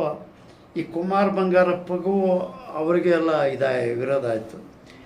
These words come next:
ಇದು, ಇದು ಹಾಲ ಕಾಗೋಡು ತಿಮ್ಮಪ್ಪ ಬಿ-, ಬಿಟ್ಟ ಮೇಲೆ ಕುಮಾರ್ ಬಂಗಾರಪ್ಪ ಒಂದಷ್ಟು ದಿವಸ ಎಮ್ ಡಿ ಆಗಿದ್ದ,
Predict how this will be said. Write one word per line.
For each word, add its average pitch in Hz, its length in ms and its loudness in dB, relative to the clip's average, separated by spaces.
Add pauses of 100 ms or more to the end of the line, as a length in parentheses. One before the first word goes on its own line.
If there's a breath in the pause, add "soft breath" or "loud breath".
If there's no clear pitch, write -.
(320 loud breath)
ಇದು, 175 160 -2
ಇದು 165 600 0
ಹಾಲ 175 300 0 (680)
ಕಾಗೋಡು 180 400 -2
ತಿಮ್ಮಪ್ಪ 190 440 0
ಬಿ-, 165 120 2
ಬಿಟ್ಟ 180 240 2
ಮೇಲೆ 160 480 2 (720 loud breath)
ಕುಮಾರ್ 190 400 2
ಬಂಗಾರಪ್ಪ 180 600 2
ಒಂದಷ್ಟು 156 500 -2
ದಿವಸ 156 200 -4
ಎಮ್ 127 260 0
ಡಿ 131 120 0
ಆಗಿದ್ದ, 117 320 -2